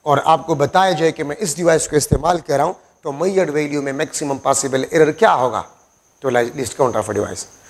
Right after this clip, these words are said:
मैं रूलर को इस्तेमाल कर रहा हूं, एक रॉड के लेंथ को मेजर कर रहा हूं, the length of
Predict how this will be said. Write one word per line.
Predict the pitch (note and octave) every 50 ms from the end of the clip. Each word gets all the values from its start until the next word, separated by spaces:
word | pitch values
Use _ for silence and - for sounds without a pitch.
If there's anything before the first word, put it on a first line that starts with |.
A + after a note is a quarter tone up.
| - - - - E3
मैं | F3 F#3
रूलर | F#3 A3 A3+ A#3+ G#3
को | A3 A3+
इस्तेमाल | A3 G#3 - G#3+ G3+ G3+ G#3 G#3 G3
कर | - G#3 G3
रहा | G3 F3+
हूं, | D3+ A2+ - - - _ _ _ _ -
एक | F3 F3+ F3 F3
रॉड | F3 F#3 G3 F3 F3+
के | - F#3
लेंथ | E3 F#3+ A3 A3 G#3
को | - G#3
मेजर | F#3+ F#3 F3+ F3+ F3
कर | D3+ - E3 D3+
रहा | C#3+ D3
हूं, | D#3+ - - - _ _ _ _ -
the | E3 E3
length | F#3+ A3+ A3+ G#3+ - - -
of | E3+